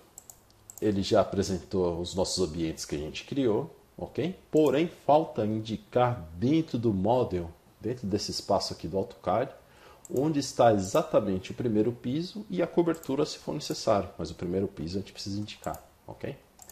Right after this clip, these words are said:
Muito bem. O que que a gente pode fazer então aqui? Então a gente tem o nosso projetinho, a gente pode delimitar ele, selecionando essa ferramenta,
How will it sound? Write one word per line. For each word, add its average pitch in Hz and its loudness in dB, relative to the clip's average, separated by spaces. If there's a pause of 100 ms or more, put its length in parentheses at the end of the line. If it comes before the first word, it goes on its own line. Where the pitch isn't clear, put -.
(460)
Muito 147 -2
bem. 87 2
O - -10 (680)
que - -6
que 175 4
a 160 10
gente - -2
pode 127 4
fazer 110 6
então 107 2
aqui? 98 -4
Então 73 -6
a - -2
gente 92 -8
tem 98 0
o 95 0
nosso 90 -2
projetinho, 107 -6
a - -6
gente 123 -8
pode 98 2
delimitar 110 4
ele, 120 2 (600)
selecionando 82 -2
essa - -6
ferramenta, 87 -4